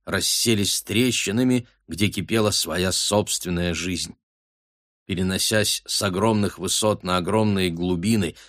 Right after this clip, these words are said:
по воле тектонических трансгрессий и регрессий, Геккон ни разу не открыл глаз.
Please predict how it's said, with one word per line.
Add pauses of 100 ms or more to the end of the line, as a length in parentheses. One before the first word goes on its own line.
(120)
по
воле
тектонических
трансгрессий
и
регрессий, (360)
Геккон
ни
разу
не
открыл
глаз.